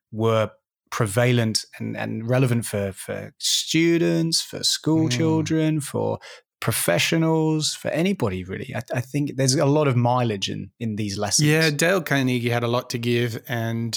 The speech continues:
Speaker 2: um, it just reminds you that this classic series that we're doing, uh, they're not just of a moment, but they truly are timeless. And where are we going next? Because, boy, it's gonna be a big one, Mark.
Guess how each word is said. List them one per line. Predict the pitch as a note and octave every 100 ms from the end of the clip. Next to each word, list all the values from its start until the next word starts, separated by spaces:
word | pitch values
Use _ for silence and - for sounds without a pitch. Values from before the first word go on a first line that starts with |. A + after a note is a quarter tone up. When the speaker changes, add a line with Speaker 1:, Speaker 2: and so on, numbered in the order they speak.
| -
Speaker 2:
um, | B2 A2 A2+ A2+ A2 - - - - - - _ _ _ D3+
it | C#3
just | E3 -
reminds | D3 B2+ B2+ C3+ C#3
you | B2+
that | A#2 A#2 -
this | A#2+ G#2
classic | - - C3 - C#3
series | - B2 A2+
that | A#2
we're | A2+ A2
doing, | A2+ A#2 A2+ A2 A#2 -
uh, | A#2 A2
they're | B2+
not | C3 D3+ C#3
just | - C3 A#2 - - - - - - - -
of | C#3+ B2+
a |
moment, | A#2+ A#2+ B2 A#2+ A#2+
but | B2 A2+
they | B2
truly | - C3 B2 A#2
are | A2
timeless. | - A#2+ A#2+ A2+ A2 - -
And | A2+ A2+
where | A#2 C3 D3 D#3+ D3
are | B2+ B2
we | A#2
going | A2 B2 A#2+ A#2 A2+
next? | A#2 A#2 -
Because, | - G#2+ A2 G#2+
boy, | A2+ A2+ A#2 A2+ A2 A2 - - - -
it's | A#2 A2 -
gonna | A2+ A2
be | G2+ G#2
a | G2
big | G#2 A2 D3
one, | B2
Mark. | G2 F#2 D#2 -